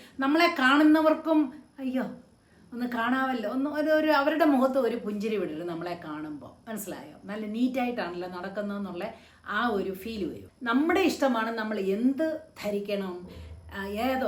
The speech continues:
ഓർണമെന്റ്സ് ഇടണം, എങ്ങനെ മുടി കെട്ടണം, ആ, പിന്നെ എങ്ങനെ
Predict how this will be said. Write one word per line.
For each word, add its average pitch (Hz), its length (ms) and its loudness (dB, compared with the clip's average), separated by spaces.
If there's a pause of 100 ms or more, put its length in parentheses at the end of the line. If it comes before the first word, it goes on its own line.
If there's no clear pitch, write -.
ഓർണമെന്റ്സ് 277 640 4
ഇടണം, 190 340 -4 (260)
എങ്ങനെ 302 340 4
മുടി 247 220 2
കെട്ടണം, 180 440 -2 (460)
ആ, 175 40 -12 (300)
പിന്നെ 185 300 -8 (280)
എങ്ങനെ 277 440 6